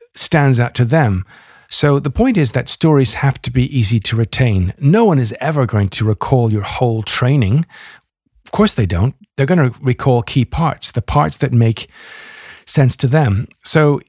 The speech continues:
this is why your stories have to be pared down, because people's attention spans are really, really limited. This means that you need to keep your articles, your posts, your videos, your website copy short,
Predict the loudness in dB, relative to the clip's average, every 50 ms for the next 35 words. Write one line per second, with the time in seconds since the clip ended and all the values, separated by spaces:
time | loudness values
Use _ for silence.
0 | _ _ -2 0 0 0 0 -2 0 2 2 2 2 0 -2 -4 -8 _ -4 -2
1 | -2 -2 -2 0 2 2 4 4 2 0 -2 -2 -2 -2 -2 -4 -6 -4 -2 -2
2 | -2 -2 _ -2 0 2 2 2 2 0 0 0 2 2 2 2 2 0 0 -2
3 | -4 _ _ _ _ -6 -4 -2 -4 -4 -2 0 0 0 0 0 0 0 0 -2
4 | -4 0 0 0 2 2 2 0 0 0 0 -2 -2 -2 0 2 2 2 2 0
5 | -2 -2 -2 0 2 2 4 2 2 2 2 0 0 -2 -2 -2 0 2 2 2
6 | 2 2 0 -2 -2 -2 0 2 2 0 0 -2 -2 -2 -2 -2 0 2 2 4
7 | 4 2 2 0 -4 -2 0 0 0 0 0 -2 -4 -2 -2 -2 0 0 -2 -2
8 | -2 -2 -2 -2 -2 -4 -2 0 0 0 0 0 -2 -6 -6 -2 0 2 2 2
9 | 0 -6 -10 -10 -12 -14 -20 -20 -20 -20 -20 -20 -20 -20 -20 -20 _ -2 0 0
10 | 0 2 0 2 2 2 2 2 2 2 0 0 0 0 0 0 0 -2 -2 -4
11 | -4 -4 -4 -4 -4 -2 -2 -2 0 0 0 0 0 0 -2 0 0 2 2 2
12 | 0 -2 -8 -10 -10